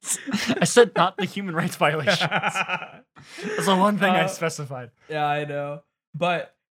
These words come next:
Speaker 2: I will say, so that was the second thing that I think really took this from, uh, like,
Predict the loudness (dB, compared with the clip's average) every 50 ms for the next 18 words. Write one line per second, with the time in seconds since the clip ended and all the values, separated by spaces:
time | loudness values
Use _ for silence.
0 | _ _ -2 0 0 2 0 0 -2 -4 -4 -6 -6 -6 -8 -4 -2 0 0 0
1 | 0 -2 -4 -4 -2 -2 -2 0 -2 -2 -4 -4 -4 -2 -4 -4 -4 -4 -6 -8
2 | -8 -10 -10 -8 -6 -6 -4 -4 -4 -6 -8 -12 _ _ _ _ _ _ -8 -8
3 | -8 -6 -6 -6 -6 -6 -10 _ -10 -8 -8 -8 -8 -10 -12 -12 -16 _ _ _
4 | _ _ _ _ _ _ -10 -8 -8 -6 -8 -8 -10 -10 -10 -10 -10 -12 _